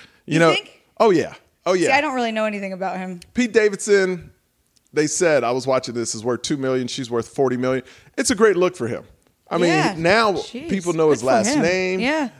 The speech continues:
Speaker 1: Now everybody already knew Ariana Grande. She's phenomenal.
Speaker 2: She,
Speaker 1: Ari-
Speaker 2: her voice is
Speaker 1: Sick.
Speaker 2: and she's
Speaker 1: I put her up
Speaker 2: beautiful.
Speaker 1: there with Mariah in her prime,
Speaker 2: She's
Speaker 1: Christina
Speaker 2: incredible.
Speaker 1: Aguilera in her prime.
Speaker 2: Incredible.
Speaker 1: Like, she's incredible.
Speaker 2: But she's a little bit of a brat that she licks donuts.
Speaker 1: And she only will take pictures from her left side.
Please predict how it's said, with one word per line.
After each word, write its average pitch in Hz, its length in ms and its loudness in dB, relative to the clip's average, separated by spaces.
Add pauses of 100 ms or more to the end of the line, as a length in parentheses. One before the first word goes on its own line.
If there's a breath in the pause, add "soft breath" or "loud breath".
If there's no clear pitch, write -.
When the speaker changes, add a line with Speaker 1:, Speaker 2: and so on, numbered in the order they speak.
(100)
Speaker 1:
Now 156 720 2
everybody 190 340 4
already 131 280 4
knew 131 180 0
Ariana 104 360 -2
Grande. 110 240 -4
She's - 300 -4
phenomenal. 90 840 -8
Speaker 2:
She, - 160 -8
Speaker 1:
Ari- 208 120 -2
Speaker 2:
her 233 140 -4
voice 240 320 -2
is - 240 -12 (240)
Speaker 1:
Sick. - 320 0
Speaker 2:
and 214 100 0
she's 208 180 -6
Speaker 1:
I 175 120 4
put 240 180 6
her 220 60 6
up 202 60 8
Speaker 2:
beautiful. 269 120 4
Speaker 1:
there 190 160 6
with 147 320 6 (360)
Mariah 143 760 2
in 139 140 -2
her 135 80 0
prime, 139 260 0
Speaker 2:
She's 131 100 -4 (160)
Speaker 1:
Christina 151 140 0 (160)
Speaker 2:
incredible. 117 200 2
Speaker 1:
Aguilera 135 320 4
in 135 60 0
her 131 80 0
prime. 131 380 2
Speaker 2:
Incredible. 233 480 -10
Speaker 1:
Like, 139 160 2
she's 190 200 -2
incredible. 185 420 4
Speaker 2:
But 254 100 -8
she's 320 120 -8
a 285 40 -8
little 320 140 0
bit 311 120 0
of 302 100 0
a 311 60 -4
brat 285 320 -2
that 226 100 -12
she 247 140 -4
licks 247 240 -2
donuts. 190 540 -4
Speaker 1:
And 151 140 2
she - 160 2
only 160 280 4
will 131 180 2
take 127 220 0
pictures 117 240 -4
from 104 140 -6
her 95 80 -4
left 87 200 -4
side. - 260 -10